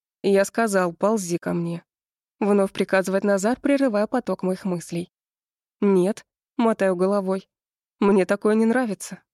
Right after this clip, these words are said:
«Хватит строить из себя королеву целомудрия. Я не буду принуждать тебя ни к чему. Но как ты можешь знать, нравится ли тебе это, если ни разу не пробовала, м,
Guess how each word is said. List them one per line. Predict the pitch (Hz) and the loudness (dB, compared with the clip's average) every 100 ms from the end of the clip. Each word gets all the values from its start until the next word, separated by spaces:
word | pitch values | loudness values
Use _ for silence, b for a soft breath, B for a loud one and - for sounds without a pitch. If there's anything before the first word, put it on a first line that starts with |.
| _ _ _ _ _ _ _ _ _ | _ _ _ _ _ _ _ _ _
«Хватит | - 262 240 185 175 | -4 0 0 0 -4
строить | - 185 180 - | -2 -2 -2 -4
из | - | -6
себя | 175 190 | -2 -2
королеву | 190 196 185 175 | 0 0 0 -2
целомудрия. | 175 185 190 180 165 165 180 _ _ _ _ _ _ | -4 -2 -2 -2 -2 -4 -6 _ _ _ _ _ _
Я | 220 220 | 2 4
не | 269 | 4
буду | 262 185 | 2 0
принуждать | 175 180 170 170 165 | 0 0 0 -2 -2
тебя | 165 175 | -4 -2
ни | 170 | -2
к | |
чему. | - 175 165 175 _ _ _ - | -4 -4 -6 -8 _ _ _ -4
Но | 226 220 | 0 2
как | 277 269 | 0 0
ты | 185 | 0
можешь | 180 175 175 | 0 0 0
знать, | 185 185 | 0 0
нравится | 202 202 180 170 185 | 2 2 2 -2 -2
ли | 180 | -2
тебе | 180 175 175 | -2 0 0
это, | 170 180 - | -2 -4 0
если | 214 - 269 | -2 2 2
ни | 262 | 2
разу | 247 254 | 2 2
не | 254 | 0
пробовала, | 196 175 170 165 165 175 - | 0 -2 -2 -4 -6 -10 -4
м, | 226 | 0